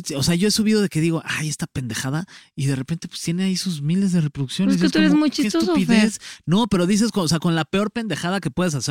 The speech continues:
Speaker 1: ahora como, "Ay, dejé el, aquí la botella", y lo grabas y es como dos millones de views. Y es que, ¿qué?
Speaker 2: ¿Sabes yo qué tengo que quiero hacer trend? A ver si se hace. Lo
Speaker 1: Ajá.
Speaker 2: voy a proponer
Speaker 1: Va,
Speaker 2: de una vez.
Speaker 1: hay que
Speaker 2: Va,
Speaker 1: armarlo.
Speaker 2: a ver, saquen sus anotes porque esto es importante.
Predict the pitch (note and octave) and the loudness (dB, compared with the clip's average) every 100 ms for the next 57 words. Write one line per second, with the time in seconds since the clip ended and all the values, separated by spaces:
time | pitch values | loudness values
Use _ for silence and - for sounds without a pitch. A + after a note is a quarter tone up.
0 | C#3+ C3 D3 C3 - - - - E3+ G#3+ | -4 -2 -2 -2 -4 -16 -14 -2 0 2
1 | F3+ D#3+ - G3 G#3+ G3+ F#3+ D3+ A2+ C3 | 0 0 -4 -2 -2 -2 -2 -4 -10 -14
2 | C#3+ B2+ F#3 G3 F#3+ F3 E3 E3 G#3+ G#3 | -14 -8 -6 -4 -4 -2 -2 -2 0 0
3 | F3 C#3+ A#2+ A#2 C#3 C#3+ D#3 E3 F#3 G3 | 0 -2 -4 -4 0 0 0 0 0 0
4 | E3+ D3+ E3 D3+ C3 C#3 E3 E3 D#3+ D#3+ | -2 -2 -4 -4 -4 -2 -2 0 0 0
5 | C#3+ C#3 C#3+ D3 C#3+ F#3+ - D#3+ E3 A3 | 0 0 0 -2 -6 -8 -4 -2 0 -2
6 | E4 G4 A4+ A4+ A#4 - - G4 D#4+ A#3 | 0 0 2 2 0 -2 -2 -2 -2 -2
7 | D4+ D4+ D#4+ D4 A#3+ A#3+ B3+ B3+ A3+ A#3+ | 0 0 0 -2 0 0 2 2 2 0
8 | C#4 G3+ D3 - - C#3+ C4+ F4 F#4 G4 | 0 0 -2 -6 -8 2 4 6 4 2
9 | B3 E3+ G#3+ A3 - G3+ F3 C3+ E3+ G#3 | 0 2 2 4 4 4 2 0 0 4
10 | - F#3 D3+ A3+ A#3+ F#3 D#4+ D4 F4 C4 | 4 4 4 4 2 2 -2 0 0 0
11 | A3 G#3 A3+ B3 - - G#3+ G#3 A3 E3 | 2 0 -2 -2 -2 0 0 0 0 0
12 | C#3 B2+ C3 - | -2 -6 -8 -10